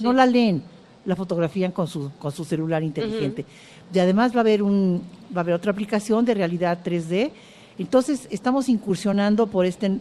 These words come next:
Speaker 1: universo, este universo, estos nuevos lenguajes, y vamos también a medir a, o a evaluar,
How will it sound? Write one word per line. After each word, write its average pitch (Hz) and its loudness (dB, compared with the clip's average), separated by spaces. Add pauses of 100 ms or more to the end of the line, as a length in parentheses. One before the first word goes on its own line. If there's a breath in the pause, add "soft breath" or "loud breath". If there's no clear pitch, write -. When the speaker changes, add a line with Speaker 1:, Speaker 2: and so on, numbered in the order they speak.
Speaker 1:
universo, 180 0 (560 loud breath)
este - -8
universo, 208 4
estos 208 -4
nuevos 202 2
lenguajes, 202 0 (480 loud breath)
y 277 4
vamos 226 2
también 196 2
a 233 2
medir 180 -2 (680)
a, 165 -2
o 160 2
a 160 2
evaluar, 170 0